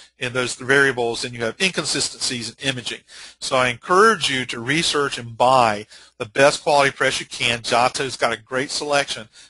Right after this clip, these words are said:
and they can help you with that. Those are our three pieces of equipment that we need to get this thing done, okay? So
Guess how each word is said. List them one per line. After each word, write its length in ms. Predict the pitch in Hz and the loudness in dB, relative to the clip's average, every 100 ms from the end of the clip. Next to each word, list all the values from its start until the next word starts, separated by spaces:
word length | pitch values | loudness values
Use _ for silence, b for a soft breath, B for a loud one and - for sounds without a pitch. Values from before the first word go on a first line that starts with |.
| B | B
and 100 | 131 | -2
they 60 | 127 | 0
can 100 | 127 | 0
help 160 | - | -2
you 80 | 117 | -4
with 140 | 113 | -6
that. 180 | 104 110 _ | -6 -16 _
Those 200 | 147 196 | 2 2
are 80 | 202 | 4
our 80 | 165 | 2
three 200 | - 170 | 0 -6
pieces 360 | - 165 - 131 | -2 -4 -2 -4
of 80 | |
equipment 380 | 120 - 139 120 | -6 -2 -2 -2
that 80 | 120 | -6
we 100 | 123 | -4
need 120 | 120 | -6
to 60 | 113 | -6
get 140 | 120 | -6
this 160 | 113 - | -4 -4
thing 220 | 120 104 | -6 -8
done, 240 | 110 95 - _ - | -10 -10 -12 _ -4
okay? 240 | 120 131 _ _ B B B B B B B B B B B - | 0 0 _ _ B B B B B B B B B B B -4
So 320 | - 196 | 4 6